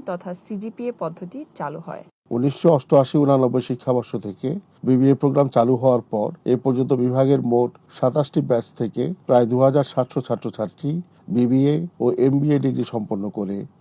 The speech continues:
Speaker 2: অত্যন্ত সুনামের সাথে প্রতিষ্ঠিত কর্মজীবন অতিবাহিত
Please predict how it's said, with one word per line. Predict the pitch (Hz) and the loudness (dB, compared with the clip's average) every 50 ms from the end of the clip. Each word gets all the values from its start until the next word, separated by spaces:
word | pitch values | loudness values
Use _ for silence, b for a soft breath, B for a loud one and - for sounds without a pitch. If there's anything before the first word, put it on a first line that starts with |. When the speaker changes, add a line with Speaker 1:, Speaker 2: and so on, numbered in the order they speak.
| - - 123 | -4 -2 -2
Speaker 2:
অত্যন্ত | - _ - 170 160 160 160 135 | -2 _ -6 -6 -4 -4 -6 -4
সুনামের | - 127 110 110 107 104 107 101 - | -4 -4 -4 -2 -2 -4 -6 -8 -6
সাথে | - 110 98 - 107 104 101 123 - _ _ - | -6 -6 -6 -6 -8 -8 -8 -10 -14 _ _ -4
প্রতিষ্ঠিত | 131 120 104 147 139 - - - 123 135 113 | -4 -4 -2 -2 -4 -4 -4 -4 -4 -4 -2
কর্মজীবন | 117 110 104 98 101 87 98 92 98 95 95 | -2 -2 -4 -4 -6 -6 -6 -6 -6 -6 -6
অতিবাহিত | 82 98 95 98 101 104 92 | -8 -8 -8 -8 -10 -10 -10